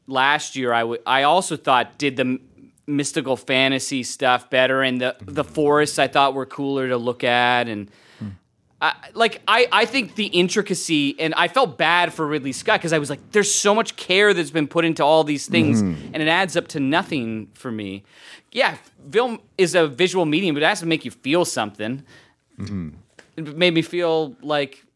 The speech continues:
Speaker 3: Disgust. <laughs>
Speaker 1: but not disgust, just, like, I didn't even wanna talk about this because it just made me feel nothing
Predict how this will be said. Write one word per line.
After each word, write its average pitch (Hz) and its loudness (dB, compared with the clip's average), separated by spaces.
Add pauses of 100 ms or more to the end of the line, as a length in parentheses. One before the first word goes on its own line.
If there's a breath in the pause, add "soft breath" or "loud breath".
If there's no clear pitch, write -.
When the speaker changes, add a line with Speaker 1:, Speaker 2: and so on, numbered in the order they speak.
(300)
Speaker 3:
Disgust. 110 -2 (140)
<laughs> - -14
Speaker 1:
but - -2
not 349 2
disgust, 285 2
just, 196 -4
like, 202 0 (400)
I 196 4
didn't 294 -4
even 226 -2
wanna 190 2
talk 196 0
about 143 0
this 143 -2
because 160 -2
it 165 0
just 190 -6
made 185 0
me 180 0
feel 180 -4
nothing 139 -2